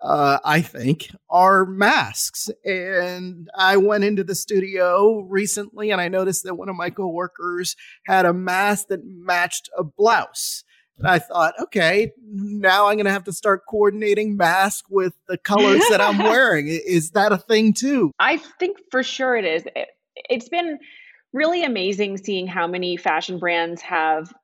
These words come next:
Speaker 2: redirected their efforts into producing masks over the past year. And a lot of them are doing things like using surplus fabrics so that it's, um, super sustainable.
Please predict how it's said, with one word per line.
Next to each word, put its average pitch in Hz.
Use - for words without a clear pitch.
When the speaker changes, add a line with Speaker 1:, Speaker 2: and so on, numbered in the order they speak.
Speaker 2:
redirected 185
their 170
efforts -
into 170
producing 180
masks 220
over 247
the 247
past 247
year. 254
And 226
a 196
lot 180
of 185
them 190
are 175
doing 160
things 170
like 175
using 165
surplus 156
fabrics 139
so 156
that 139
it's, -
um, 165
super 208
sustainable. 170